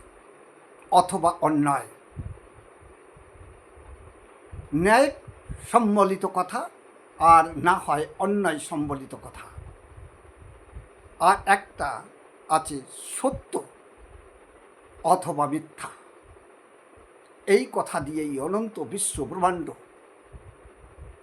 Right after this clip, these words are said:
আমরা কথার ডালি দিয়ে সাজিয়ে রেখেছি। আজ গ্রন্থকারে আমরা যখন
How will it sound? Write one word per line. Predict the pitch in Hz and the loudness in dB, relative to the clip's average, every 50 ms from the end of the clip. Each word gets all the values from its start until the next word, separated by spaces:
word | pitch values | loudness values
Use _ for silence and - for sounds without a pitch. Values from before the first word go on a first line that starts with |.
| - - - - - - - - - - - - - - - - - - | -20 -20 -20 -20 -20 -20 -20 -20 -20 -20 -20 -20 -20 -20 -20 -20 -16 -2
আমরা | - 175 185 185 185 170 160 131 113 - - - - - - - - - - - - - | 2 2 2 4 2 0 -2 -2 -2 -8 -14 -20 -20 -20 -20 -20 -20 -20 -20 -20 -8 -2
কথার | 214 214 214 - - - 262 262 254 185 | -2 -2 -2 -2 -4 -2 -2 -2 -2 0
ডালি | 147 160 160 156 156 143 | 0 0 0 0 -2 -4
দিয়ে | 131 147 147 | -4 -4 -4
সাজিয়ে | 135 - - 160 151 147 131 139 139 131 | -4 -6 -4 -4 -4 -4 -2 -6 -6 -6
রেখেছি। | 131 131 - 139 127 - 147 143 110 - - - - - - - - - - - - - - - - - - - - - - - - - - - - - - - - - - - - - - - - - - - - - - - - - - - - - - - - - - - - - - - - - - - - - - - - - - - - - - - - - | -6 -10 -14 -14 -16 -16 -18 -18 -18 -20 -20 -20 -20 -20 -20 -20 -20 -20 -20 -20 -20 -20 -20 -20 -20 -20 -20 -20 -20 -20 -20 -20 -20 -20 -20 -20 -20 -20 -20 -20 -20 -20 -20 -20 -20 -20 -20 -20 -20 -20 -20 -20 -20 -20 -20 -20 -20 -20 -20 -20 -20 -20 -20 -20 -20 -20 -20 -20 -20 -20 -20 -20 -20 -18 -16 -16 -16 -16 -18 -20 -20 -20 -20 -20 -20 -20 -20 -20 -8 4
আজ | 175 208 220 214 - - - - - - - - - - - - - - - | 6 6 6 6 4 -4 -4 -6 -8 -12 -14 -18 -20 -20 -20 -20 -20 -16 -6
গ্রন্থকারে | 117 147 180 226 269 285 277 - 277 - - 208 202 220 226 - | -2 4 4 6 6 6 4 2 -2 2 2 2 2 2 2 2
আমরা | 175 165 180 180 202 202 | 0 0 0 2 0 0
যখন | 185 - 180 170 - 175 170 143 135 | 2 0 -2 -4 -2 -2 -2 -2 -2